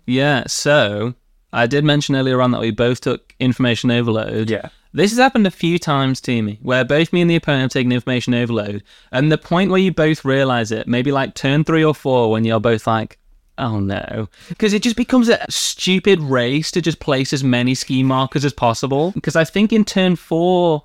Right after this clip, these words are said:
Speaker 1: they managed to score the first point and I didn't because they had more scheme markers.
Speaker 2: Mm-hmm.
Speaker 1: But then I managed to, I think, pick up some with Yin and obviously drop a few with the rest of my crew in turn five and just managed to squeeze it out at the end for that last point.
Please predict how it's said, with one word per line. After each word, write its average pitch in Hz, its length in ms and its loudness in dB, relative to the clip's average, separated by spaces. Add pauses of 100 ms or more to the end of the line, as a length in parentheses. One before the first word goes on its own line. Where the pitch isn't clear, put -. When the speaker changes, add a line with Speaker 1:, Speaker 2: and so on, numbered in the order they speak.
(160)
Speaker 1:
they 147 220 2
managed 151 300 2
to 135 60 -6
score 143 220 -2
the 131 40 -4
first 139 400 -2
point 135 180 -2
and 127 80 2
I 120 100 0
didn't 117 360 0
because 113 240 -4
they 117 120 0
had 117 320 -2
more 117 320 2
scheme 123 300 0
markers. 113 640 -4 (120)
Speaker 2:
Mm-hmm. 113 140 -14
Speaker 1:
But 123 120 0
then 131 200 0
I 139 200 0
managed 147 400 0
to, 131 300 0
I 120 80 -4
think, 127 220 -4
pick 139 200 -4
up - 120 -4
some 160 180 2
with 143 140 0
Yin 135 400 2
and 120 160 0
obviously 120 200 -2
drop 120 280 0
a 123 40 -12
few 120 640 -2
with 117 220 0
the 117 80 -2
rest 117 240 0
of 127 40 2
my 117 120 2
crew 117 400 0
in 113 140 -2
turn 113 280 -2
five 113 540 2 (260)
and 117 200 2
just 123 280 0
managed 127 280 0
to 120 60 -12
squeeze 127 340 0
it 113 40 2
out 120 220 2
at 117 60 -6
the 120 160 4
end 120 240 2
for 131 80 0
that 117 180 4
last 113 240 0
point. 113 420 -2